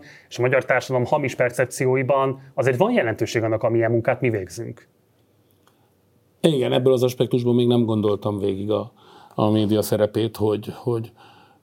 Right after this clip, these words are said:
Speaker 2: ö, de biztos. Ö, kérdés, hogy ez milyen hírértékű, tehát, hogy azzal,
Speaker 1: <laughs>
Speaker 2: azzal a mi üzleti modellünkben, vagy a legtöbbünk üzleti modelljében, mondjuk konkrétan a Szabad Európáiban nem, ö,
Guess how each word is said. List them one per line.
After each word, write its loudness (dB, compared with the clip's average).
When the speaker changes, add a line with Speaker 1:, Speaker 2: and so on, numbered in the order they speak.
Speaker 2:
ö, 2
de 2
biztos. -4
Ö, 0
kérdés, 2
hogy 2
ez 2
milyen 0
hírértékű, 0
tehát, -2
hogy 2
azzal, 2
Speaker 1:
<laughs> -14
Speaker 2:
azzal 4
a 4
mi 4
üzleti 2
modellünkben, 2
vagy 2
a 2
legtöbbünk 0
üzleti -2
modelljében, 0
mondjuk -14
konkrétan -8
a -6
Szabad -6
Európáiban -4
nem, -2
ö, 0